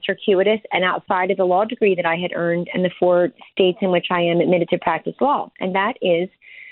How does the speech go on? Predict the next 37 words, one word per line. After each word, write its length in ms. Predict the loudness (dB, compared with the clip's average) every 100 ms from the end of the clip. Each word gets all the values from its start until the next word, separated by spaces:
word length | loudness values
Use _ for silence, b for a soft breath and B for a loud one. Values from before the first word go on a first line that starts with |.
| B -4
public 300 | 0 0 -2
opinion 380 | -2 -2 0
research, 400 | 0 -2 -2 -4 -2
focus 300 | 0 0 0 -2
groups, 180 | -4 -4 -4
polling. 380 | -2 -2 -4 -14 _ B B B B -2
And 140 | 2
Laura, 280 | 2 0 -2
I 60 | -2
know 160 | -2 0
people, 400 | -2 -4 -6 -8 -16 -18 -2
they 140 | -2 0
saw 160 | 0 2
me 140 | 0
as 60 | 0
Donald 220 | -2 0
Trump's 220 | -2 -2
campaign 340 | -4 0 2 4
manager, 300 | 2 0 -2
a 40 |
counselor 420 | -2 -6 -4 -4
to 40 | -2
the 60 |
president, 400 | 0 0 0 0
but 200 | 0 -2 _ B B B -6
don't 220 | -6 -2
forget, 380 | 0 2 0 -2
for 140 | -2
decades 640 | -2 0 0 2 0 0 -2 -4
before 400 | -2 0 0 0
that, 280 | -2 -4 -10 _ b b b
leading 340 | -2 0 2 0
up 100 | -2
to 100 | -2
that 200 | -2 -2
moment, 420 | -4 -6 -8 -10 -4
really, 360 | -4 -2 -6